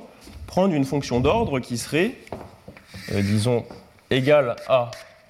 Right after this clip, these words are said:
plus un ici. Donc là, il faudrait prendre, donc là, je, je, je suis en train de parler de la fonction d'ordre qui définit cet espace. Donc la fonction d'ordre vérifierait M égale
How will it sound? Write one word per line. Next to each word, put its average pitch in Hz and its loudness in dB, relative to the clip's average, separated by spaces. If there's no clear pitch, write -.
plus - 0
un 143 4
ici. 175 -6
Donc - -12
là, 123 2
il 113 0
faudrait 104 -2
prendre, 107 -2
donc 110 4
là, 123 4
je, 120 -2
je, - -8
je 117 -8
suis 113 -4
en 110 0
train 117 -4
de 107 2
parler 120 2
de 120 2
la 113 4
fonction 120 -2
d'ordre 127 0
qui - -4
définit 113 0
cet 113 0
espace. 175 -2
Donc 104 -2
la 117 0
fonction 143 -4
d'ordre 143 2
vérifierait 110 0
M 135 0
égale 110 2